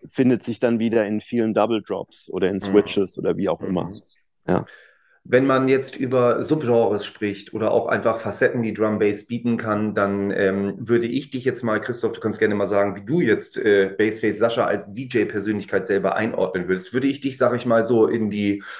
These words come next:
Speaker 2: äh, in Deutschland spricht man immer von der Mitte und so sehr gerne. Dich würde ich so irgendwie vom Soundbild her in die Mitte einteilen. Nicht zu jumpig, nicht zu dark.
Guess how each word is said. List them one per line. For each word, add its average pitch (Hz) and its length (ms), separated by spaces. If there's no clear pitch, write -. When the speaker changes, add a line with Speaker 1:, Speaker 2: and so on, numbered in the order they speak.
Speaker 2:
äh, 101 360
in 113 160
Deutschland 117 300
spricht 120 180
man 113 80
immer 107 160
von 107 180
der 101 120
Mitte 120 380
und 120 160
so 127 180
sehr 123 180
gerne. 120 280
Dich 120 200
würde 131 140
ich 120 80
so 123 120
irgendwie 113 220
vom 110 160
Soundbild 123 420
her 120 80
in 107 100
die 110 100
Mitte 131 300
einteilen. 123 600
Nicht 147 220
zu 120 140
jumpig, 151 600
nicht 131 240
zu 123 120
dark. 107 600